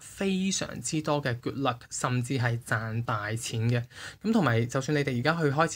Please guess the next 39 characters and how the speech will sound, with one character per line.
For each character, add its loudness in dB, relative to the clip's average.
學 -6
呢 -4
啲 -2
嘢 0
呢， 0
都 0
係 2
會 2
完 -4
全 -4
係 0
拓 -2
闊 -6
咗 -4
你 0
人 -6
生 -2
嘅 2
視 -2
野。 -8
OK， -2
同 -2
埋 4
相 4
信 0
喺 0
四 -2
月 0
十 -2
三 0
號 2
開 2
始 -2
嘅 0
好 0
多 4
年 -4
打 0
後， 0